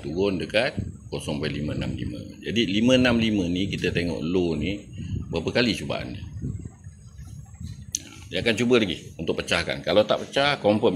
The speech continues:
itulah low lima enam lima. Jadi kita ada low yang baru dan cut loss kita satu tick bawah low. Jadi low yang baru lima enam lima, jadi cut loss kita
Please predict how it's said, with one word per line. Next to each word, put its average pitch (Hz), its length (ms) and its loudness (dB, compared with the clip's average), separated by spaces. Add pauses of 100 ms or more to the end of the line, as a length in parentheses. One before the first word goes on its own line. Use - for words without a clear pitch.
itulah 101 240 6
low 80 240 2 (480)
lima 85 240 0
enam 82 240 0
lima. 73 160 -4 (800)
Jadi 78 320 -2
kita 71 480 -4
ada 139 240 4 (2250)
low 90 320 4
yang 76 160 4
baru 92 480 0
dan 73 320 -2
cut 65 160 -4
loss 76 240 -2
kita 90 240 -4
satu 90 320 -2
tick 78 240 -2
bawah 67 240 -4
low. 57 80 -10 (720)
Jadi 69 160 -8
low 78 160 0
yang 76 160 0
baru 82 320 0
lima 76 320 -2
enam 69 160 -4
lima, 107 560 -2 (240)
jadi 71 160 -8
cut - 240 -6
loss - 240 -8
kita 143 320 0